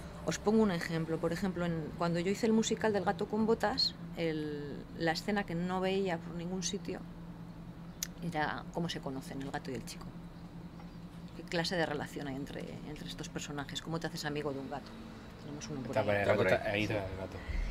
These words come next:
Speaker 2: Falta la
Speaker 1: Entonces, eh, como era la, la más difícil para mí, empecé por esa. Y una vez que establecí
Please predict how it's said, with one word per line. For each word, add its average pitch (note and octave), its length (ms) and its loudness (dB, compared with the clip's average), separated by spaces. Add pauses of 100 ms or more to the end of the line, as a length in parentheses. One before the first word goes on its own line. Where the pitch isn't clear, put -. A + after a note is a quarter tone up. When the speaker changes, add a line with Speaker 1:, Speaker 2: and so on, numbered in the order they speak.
(120)
Speaker 2:
Falta A2 160 6
la F#3 60 10
Speaker 1:
Entonces, G3 760 6
eh, D#3+ 560 4 (480)
como F3+ 180 6
era G3 80 10
la, G#3+ 220 10
la F3+ 120 8
más F#3 220 8
difícil G#3+ 320 4
para G#3+ 220 6
mí, A#3+ 200 6
empecé F3+ 260 0
por D#3 140 -2
esa. - 180 -2 (920)
Y F3 60 2
una F3+ 140 6
vez G3 100 8
que A#3+ 80 2
establecí A3+ 600 4